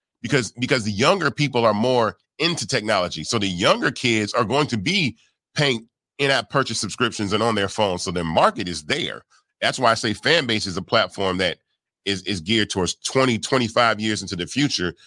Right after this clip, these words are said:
not right now. That's why I say the window, the time is now for us, because everybody else has these giant Titanic-sized companies that they can't just turn around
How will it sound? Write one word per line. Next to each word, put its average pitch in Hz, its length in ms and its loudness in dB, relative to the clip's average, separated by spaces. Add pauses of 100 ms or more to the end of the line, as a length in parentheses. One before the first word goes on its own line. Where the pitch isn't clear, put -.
(140)
not 98 260 2
right 92 220 0
now. 95 320 0
That's 101 240 0
why 117 80 2
I 107 40 2
say 104 140 -2
the 92 140 -2
window, 110 400 0
the 90 100 -2
time 139 360 0
is 82 100 -4
now 98 440 0 (280)
for - 200 -6
us, 123 220 2
because 90 540 0 (300)
everybody 127 440 2
else 127 140 0
has 104 180 0
these 87 180 -8
giant 120 580 0 (420)
Titanic-sized 117 1080 0
companies 92 440 0
that 95 160 -2
they 98 80 0
can't 104 320 -2
just 101 240 -6
turn 135 240 0
around 113 500 0